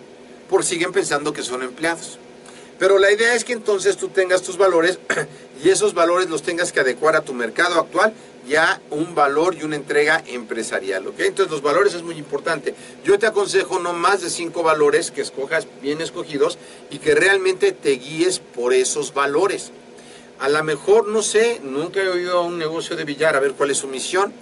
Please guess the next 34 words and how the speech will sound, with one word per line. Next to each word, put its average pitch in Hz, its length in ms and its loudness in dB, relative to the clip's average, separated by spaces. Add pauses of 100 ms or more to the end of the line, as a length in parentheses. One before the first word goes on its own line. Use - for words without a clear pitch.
(280)
La 131 120 -2
neta, 143 420 0 (300)
sería 165 220 2
interesante, 196 580 0
¿no? 151 160 -2
O 190 80 2
sea, 170 260 0 (160)
<laughs> - 140 -12
¿cuál 180 160 4
es 185 160 2
la 160 120 0
misión 185 400 2
de 170 80 2
un 165 60 2
negocio 160 300 2
de 156 60 0
billar? 165 320 0 (520)
¿Cuáles 220 280 4
serán 208 340 2
los 202 120 2
valores 170 440 4
de 180 60 -2
un 196 100 -4
billar, 202 420 0 (120)
no? 147 300 -6 (600)
¿O 151 160 0
cuáles 214 320 2
serán 214 340 2
los 196 140 4
de 180 100 4
un 190 100 0
table 196 400 4
dance? 214 360 -4 (680)
Digo, 226 320 -6